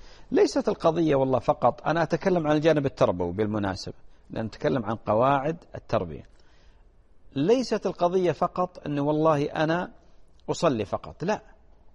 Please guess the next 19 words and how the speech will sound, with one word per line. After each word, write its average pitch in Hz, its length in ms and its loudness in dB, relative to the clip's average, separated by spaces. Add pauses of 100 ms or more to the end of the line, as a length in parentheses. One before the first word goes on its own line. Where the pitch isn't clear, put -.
(180)
القضية 156 500 -6
أبعد 147 340 -4
وأعمق 190 520 -4 (680)
من 131 120 -2
هذا 113 260 0
المعنى. 90 440 -6
ولذلك 135 500 -2
إخواني 104 480 -4 (400)
نحن 127 200 -4
انتصفنا 131 500 -4
الآن 113 300 -4
فيما 110 280 -6
يتعلق 113 500 -4
بقواعد 107 500 0
التربية 113 580 -4 (400)
من 117 80 -4
خلال 113 420 0
هذه 104 240 -2
الوصية. 113 560 -2